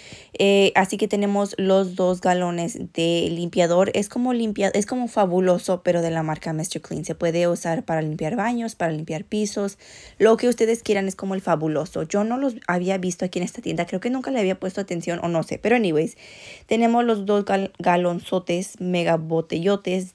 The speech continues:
de Gain, este, de siete noventa y cinco. Agarramos dos, se hace lo de quince noventa. Y para completarlos,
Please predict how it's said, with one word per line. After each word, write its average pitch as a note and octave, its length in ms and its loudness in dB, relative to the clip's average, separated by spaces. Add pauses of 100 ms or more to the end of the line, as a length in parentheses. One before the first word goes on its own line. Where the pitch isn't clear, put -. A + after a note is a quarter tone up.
de E3 280 -2
Gain, F3+ 520 -2
este, E3 540 -4
de D#3+ 100 0
siete F#3+ 300 0
noventa G#3+ 320 -2
y A3 60 0
cinco. F#3+ 500 -4
Agarramos D#3+ 560 -2
dos, A3+ 200 0
se - 100 -6
hace F#3 120 -6
lo E3+ 120 0
de D#3+ 100 -2
quince E3+ 340 -4
noventa. E3+ 280 -2 (160)
Y G3+ 100 -4
para F3+ 220 -2
completarlos, G3+ 880 0